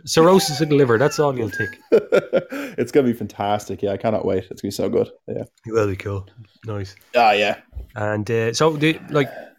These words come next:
Speaker 1: I, I was actually just looking at that today. I have my little list of, um, goals for this year, and I spent maybe, like, three months not climbing.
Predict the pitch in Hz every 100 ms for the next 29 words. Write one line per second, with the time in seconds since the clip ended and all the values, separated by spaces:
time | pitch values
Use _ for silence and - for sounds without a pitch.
0 | - 156 175 202 214 160 120 107 117 117
1 | 107 104 98 107 120 113 107 120 107 113
2 | 110 107 107 101 151 - - - 110 107
3 | 98 98 95 95 87 85 - - - _
4 | - _ _ - - - - 127 117 123
5 | 123 - 117 123 - 123 139 - - -
6 | - _ _ _ _ 113 113 165 180 156
7 | 151 151 127 113 101 - 117 113 107 107
8 | 104 104 101 98 - 98 92 82